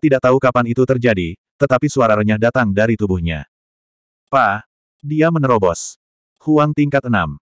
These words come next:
Satu langkah maju. Makanan harus dimakan satu gigitan pada satu waktu, dan jalan harus dilalui selangkah demi selangkah. Qin Chuan tidak khawatir. Dengan kekuatan tempurnya saat ini, dia tidak merasakan terlalu banyak bahaya. Saat ini,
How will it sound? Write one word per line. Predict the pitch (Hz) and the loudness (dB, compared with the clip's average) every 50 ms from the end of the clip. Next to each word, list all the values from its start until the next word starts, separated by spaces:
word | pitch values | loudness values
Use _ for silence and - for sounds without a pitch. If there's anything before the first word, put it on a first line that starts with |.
| _ _ _ _ _ _ _ | _ _ _ _ _ _ _
Satu | _ - - 147 143 143 - 165 | _ -8 -4 -2 0 2 4 4
langkah | 160 147 143 143 - 135 123 120 | 4 4 2 2 0 -2 0 2
maju. | 117 113 107 98 95 80 71 - _ _ _ - | 0 0 0 0 -4 -6 -6 -8 _ _ _ -2
Makanan | 143 139 143 143 139 151 160 151 | -2 0 2 2 2 2 2 2
harus | 139 131 139 - | 0 0 0 0
dimakan | 135 131 120 117 120 123 127 | 0 0 0 2 2 0 0
satu | - 123 117 120 117 | 0 0 0 0 0
gigitan | 113 113 110 110 - 117 117 117 | 0 0 -2 0 0 0 0 0
pada | 113 104 101 | 0 0 0
satu | - 120 117 135 131 120 | 0 -2 0 0 2 0
waktu, | 113 - - 92 80 80 - _ _ _ | 0 0 0 -2 -2 -2 -4 _ _ _
dan | - 147 123 113 104 | -4 -2 -2 0 2
jalan | 107 104 107 110 | 2 2 2 0
harus | 107 113 113 113 - | 0 -2 -2 -2 -2
dilalui | 123 123 120 120 127 123 117 | 0 0 2 2 2 0 0
selangkah | - - 127 113 117 120 - 117 98 | 0 0 0 0 0 0 0 -2 -2
demi | 98 104 113 104 101 | 0 0 0 0 0
selangkah. | - - 107 90 85 - 80 76 - - - _ _ _ _ _ _ _ _ _ _ _ | -2 -2 -2 -2 -2 -2 -6 -6 -8 -10 -18 _ _ _ _ _ _ _ _ _ _ _
Qin | - 147 143 139 | -2 -2 0 2
Chuan | 151 143 139 147 | 2 2 2 2
tidak | 151 151 147 135 131 123 - | 2 0 0 0 0 0 0
khawatir. | 113 107 107 98 - 101 87 78 73 - _ _ - | 0 0 0 0 0 -2 -4 -4 -6 -10 _ _ -8
Dengan | 143 139 139 151 160 170 | -4 0 0 2 2 0
kekuatan | - 151 143 135 123 - 135 135 | 0 0 2 2 2 2 2 0
tempurnya | 135 131 123 117 123 120 120 120 123 - | 0 0 0 0 0 2 2 0 0 0
saat | - 113 110 - | -2 -2 -2 -2
ini, | 117 104 92 85 95 135 - _ _ _ | -2 -2 -2 -2 -4 -4 -8 _ _ _
dia | - 127 131 139 - | -2 0 0 2 2
tidak | 139 127 120 | 2 0 0
merasakan | 113 107 104 - 113 - 117 113 | 0 0 -2 -2 -2 -2 -2 0
terlalu | 117 110 110 120 131 123 | 0 0 2 2 2 2
banyak | 110 101 107 113 120 117 107 | 2 2 2 2 2 0 0
bahaya. | 104 95 87 90 87 85 78 73 78 - _ _ _ _ _ _ _ _ _ _ _ _ _ _ _ _ _ _ _ | 0 -2 -2 -2 -2 -2 -4 -6 -8 -12 _ _ _ _ _ _ _ _ _ _ _ _ _ _ _ _ _ _ _
Saat | - - 139 135 151 - | -8 -4 -2 -2 0 0
ini, | 143 120 104 101 123 175 | 0 0 0 0 0 -2